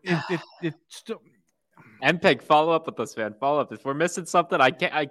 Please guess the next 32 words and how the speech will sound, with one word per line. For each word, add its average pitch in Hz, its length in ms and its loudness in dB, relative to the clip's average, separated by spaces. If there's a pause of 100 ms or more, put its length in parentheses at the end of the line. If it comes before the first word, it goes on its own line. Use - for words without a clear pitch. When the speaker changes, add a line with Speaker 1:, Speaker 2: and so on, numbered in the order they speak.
(140)
Speaker 2:
my 156 100 -2
dad, 180 340 -2 (100)
my 147 100 -2
dad's 170 260 -4
been 156 120 -10
doing 139 200 -4
lease 139 260 -6
math 120 240 -2
in 113 60 -10
his 107 120 -8
head 117 200 -8
since 101 200 -16
I 104 100 -4
was 104 140 -10
born, 113 320 -10
so - 100 -12
I 101 60 -8
can't 113 260 -8
imagine. 107 380 -4
Also, 180 340 2
Bush 180 420 -6 (100)
did, 156 340 -4
oh 123 180 0
God, 101 360 -8
actually, 113 380 -8
nope, 127 120 -8 (100)
sorry, 110 200 -2 (220)
can't 127 200 -10
t-, 123 120 -8
show 131 140 -8
that 107 100 -4
one. 104 120 -10